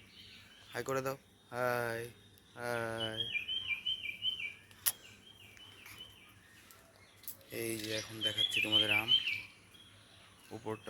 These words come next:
ভিউটা দেখিয়ে দিলাম। এই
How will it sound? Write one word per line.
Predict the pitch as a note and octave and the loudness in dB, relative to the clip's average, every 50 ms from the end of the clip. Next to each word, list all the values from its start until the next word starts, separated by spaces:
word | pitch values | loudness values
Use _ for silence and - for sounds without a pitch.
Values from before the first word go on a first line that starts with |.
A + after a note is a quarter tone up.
| G2+ | -8
ভিউটা | G2+ G#2+ G#2+ G2+ - G#2+ G#2 G#2 | -8 -8 -10 -8 -8 -8 -8 -8
দেখিয়ে | G2+ - A2+ A2+ A2 | -10 -10 -8 -4 -2
দিলাম। | A2 A2 - C#3 D3+ D3+ - - - - - - - - - - - - - - - - - - C6+ C6+ C6+ C6+ C6+ - - C6+ C6+ C6+ - C6+ C6+ C6+ - C6+ C6+ C6+ C6+ - - - - - - - - - - - - - - - - - - - - - - - - - - - - - - - - - C3+ C3+ | 2 2 2 2 0 -8 -14 -18 -20 -20 -20 -20 -20 -20 -20 -20 -20 -18 -12 -10 -10 -8 -4 -4 -4 -2 -2 -4 -4 -2 -2 -2 0 0 0 -2 -2 -2 -2 -2 0 0 -2 -4 -4 -8 -16 -18 -20 -20 -20 -20 -20 -20 -20 -20 -20 -20 -20 -20 -20 -20 -20 -20 -20 -20 -20 -20 -20 -20 -20 -20 -20 -18 -10 -4 -2 -2
এই | C3+ | -2